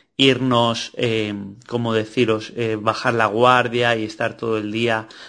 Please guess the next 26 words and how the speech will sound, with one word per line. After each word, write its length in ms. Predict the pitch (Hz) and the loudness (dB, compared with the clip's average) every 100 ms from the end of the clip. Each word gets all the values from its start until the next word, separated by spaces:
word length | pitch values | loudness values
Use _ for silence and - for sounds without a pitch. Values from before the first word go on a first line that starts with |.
| - _ | -20 _
pues, 220 | 117 110 | -2 -2
perdiendo 440 | - 110 107 113 107 | 0 0 0 -2 -4
el 100 | 101 | -4
tiempo. 380 | 117 107 107 | -4 -4 -4
No, 160 | 107 107 | -4 -6
tenemos 420 | 113 113 127 127 | -6 -2 -2 -4
que 180 | - 139 | -2 -2
esforzarnos 1040 | 135 - - 117 113 - 135 135 131 127 | -2 -4 0 2 2 0 2 2 -2 -2
en 120 | 123 123 | -4 -4
el 120 | 113 | -4
Señor 680 | - 120 120 127 139 131 - _ | -6 -6 -2 0 0 -2 -12 _
todos 360 | 131 131 131 131 | 2 4 4 0
los 400 | 120 107 98 104 | 0 -2 -6 -6
días 460 | 117 110 92 87 - - - - | -4 -4 -6 -10 -20 -20 -20 -4
y 100 | 123 | -2
en 100 | 110 | 2
la 120 | 110 | 2
verdadera 400 | 110 104 107 127 | 2 0 2 4
doctrina. 500 | 117 104 - 117 113 | 2 0 -4 -2 -2
Tenemos 320 | 110 120 131 | -4 -4 -4
que 60 | - | -4
escudriñar 720 | 139 - 131 120 113 120 135 | -6 -2 0 2 0 0 0
la 160 | 135 127 | 0 0
palabra 500 | 117 123 135 135 131 | 2 2 2 -2 -2
cada 340 | 120 110 101 | -2 0 -2
día. 340 | 101 104 - | -4 -6 -8